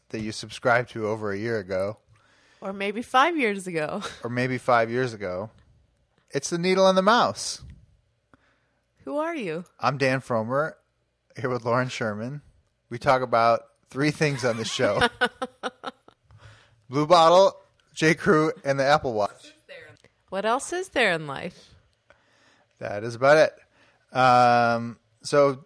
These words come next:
Speaker 1: of course, today we're gonna talk about all those things.
Speaker 2: Yeah, there
Speaker 1: I think.
Speaker 2: might. It's, it's interesting, though, because I feel like the, my feelings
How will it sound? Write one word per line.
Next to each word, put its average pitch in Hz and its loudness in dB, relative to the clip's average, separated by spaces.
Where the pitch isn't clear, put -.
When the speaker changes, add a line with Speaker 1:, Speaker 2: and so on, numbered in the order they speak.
Speaker 1:
of 139 -8
course, 156 0
today 180 4
we're 180 -2
gonna 190 -2
talk 233 0
about 196 0
all 190 -2
those 131 -4
things. - -6
Speaker 2:
Yeah, 392 -8
there 214 -6
Speaker 1:
I 202 -6
think. 202 -6
Speaker 2:
might. - -10
It's, - -10
it's 214 -6
interesting, 180 -8
though, 143 -12
because 151 -12
I 160 -6
feel 175 -10
like 156 -8
the, 147 -8
my 156 -8
feelings 151 -12